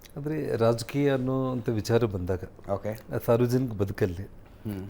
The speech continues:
Speaker 1: so ನಮ್ಮ ಅಸ್ತಿತ್ವಕ್ಕೋಸ್ಕರ ಹೋರಾಟ ಮಾಡುವಂಥ ಸಂದರ್ಭದಲ್ಲಿ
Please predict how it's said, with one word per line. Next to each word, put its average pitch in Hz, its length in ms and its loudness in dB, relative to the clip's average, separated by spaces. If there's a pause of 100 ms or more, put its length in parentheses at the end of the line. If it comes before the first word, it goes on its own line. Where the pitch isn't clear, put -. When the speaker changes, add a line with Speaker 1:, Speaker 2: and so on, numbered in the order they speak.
Speaker 1:
so 127 280 2
ನಮ್ಮ 120 420 2
ಅಸ್ತಿತ್ವಕ್ಕೋಸ್ಕರ 120 920 2 (320)
ಹೋರಾಟ 123 400 4
ಮಾಡುವಂಥ 113 540 -2 (840)
ಸಂದರ್ಭದಲ್ಲಿ 113 760 2